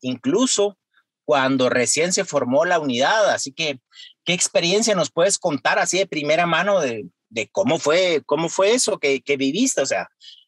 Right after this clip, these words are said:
se crea por parte del Tribunal Supremo Electoral, tú estás a cargo de la unidad. ¿Cuáles fueron tus primeras impresiones cuando llegaste? ¿Qué, qué, qué viste? ¿Qué, qué lograste hacer?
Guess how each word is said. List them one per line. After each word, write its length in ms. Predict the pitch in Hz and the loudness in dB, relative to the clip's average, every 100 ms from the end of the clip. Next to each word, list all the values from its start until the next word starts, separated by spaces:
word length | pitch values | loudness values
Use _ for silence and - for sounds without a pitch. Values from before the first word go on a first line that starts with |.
| _ | _
se 300 | - 147 131 | -4 -2 0
crea 640 | 139 180 233 226 214 196 | 2 2 4 4 2 2
por 180 | - 175 | 0 -2
parte 360 | - 180 196 208 | 0 0 2 0
del 100 | 180 | -2
Tribunal 320 | 151 131 170 | -4 -2 -2
Supremo 240 | - 196 | -2 0
Electoral, 560 | 196 180 139 135 196 202 - | 0 0 0 2 2 -2 -4
tú 200 | 147 175 | 0 0
estás 280 | 170 170 170 | 0 -2 -4
a 80 | |
cargo 320 | 156 165 165 147 | 0 0 0 0
de 240 | 123 120 | 0 0
la 140 | 113 | -2
unidad. 640 | 110 110 110 131 175 208 185 _ _ _ _ _ _ _ | -2 -4 0 2 4 2 -2 _ _ _ _ _ _ _
¿Cuáles 220 | 190 208 | 0 0
fueron 260 | 233 240 247 | 2 0 0
tus 140 | - | -2
primeras 420 | - 180 190 214 196 | -2 2 2 2 0
impresiones 680 | 185 135 113 160 180 190 | -2 -2 -2 -2 0 0
cuando 220 | 180 143 120 | 0 2 2
llegaste? 640 | 107 107 160 180 - 165 | 2 2 0 -2 -2 -4
¿Qué, 220 | 165 160 | -4 -6
qué, 200 | - 147 | -6 -8
qué 220 | - 165 151 | -4 -4 -2
viste? 480 | 170 196 - 180 | -2 -2 -2 -2
¿Qué, 440 | - 156 151 156 156 | -2 0 2 0 0
qué 100 | 175 | 0
lograste 380 | 160 147 156 - | 2 2 2 -2
hacer? 220 | 131 113 | -2 -4